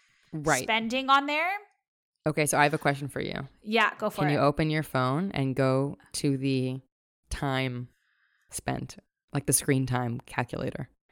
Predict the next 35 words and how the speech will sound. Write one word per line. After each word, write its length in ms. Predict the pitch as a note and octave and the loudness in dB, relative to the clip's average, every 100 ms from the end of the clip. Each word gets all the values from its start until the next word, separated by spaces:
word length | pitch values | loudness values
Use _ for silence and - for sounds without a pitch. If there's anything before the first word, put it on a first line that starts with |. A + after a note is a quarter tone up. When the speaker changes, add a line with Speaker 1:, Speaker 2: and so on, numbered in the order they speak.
| _ - _ _ - | _ -20 _ _ -14
Speaker 2:
I'm 500 | F#3+ F#3+ G3 G3 G3 _ | -12 -10 -14 -16 -20 _
scared. 480 | - - F#3 D3 F3+ | -12 -10 -8 -10 -12
How 180 | - | -6
do 100 | G#3 | -4
I 60 | G3+ | -4
do 140 | F#3+ F#3 | -4 -8
that? 280 | C3 A#2+ - - | -8 -10 -14 -12
<laughs> 520 | C4+ E4+ F#4 G4+ - | -6 -6 -6 -8 -2
Speaker 1:
Okay, 340 | C#3+ C3 B2+ - - | 2 2 0 -4 -2
swipe, 360 | - - D3 - | 0 4 4 4
swipe, 400 | - D3+ D#3 - | 2 4 2 2
swipe 200 | - D3+ | 0 2
all 120 | C3+ B2+ | 4 4
the 60 | |
way 180 | C3 B2+ | 4 2
left. 400 | A#2 B2+ - - | 0 -4 -6 -4
Swipe. 340 | - - - - - _ _ _ _ _ - | -4 -2 -4 -6 -16 _ _ _ _ _ -12
Speaker 2:
Okay, 320 | A3 G3 G#3 | -10 -6 -6
yeah. 280 | B3 F#3+ C4 - _ _ | -4 -4 -6 -10 _ _
Speaker 1:
And 80 | C#3 | 0
then 80 | C3+ | 0
scroll 280 | B2+ - C3+ | 0 2 2
down. 320 | B2+ B2 C#3 | 4 2 2
There 100 | D3 | 2
should 200 | C3 C3 | 0 0
be, 100 | C3 | 2
like, 140 | C3 B2+ | 2 2
a 60 | |
screen 420 | B2 - C3+ B2 B2 | -2 -2 -2 0 0
time. 480 | - A#2+ A#2 A#2+ - _ _ _ _ _ _ _ _ _ | -2 -2 -4 -8 -12 _ _ _ _ _ _ _ _ _
Speaker 2:
Oh. 180 | G3+ B2+ | -10 -8
Speaker 1:
Do 40 | B2+ | -8
you 40 | |
see 160 | - | -4
it? 120 | C3 | -4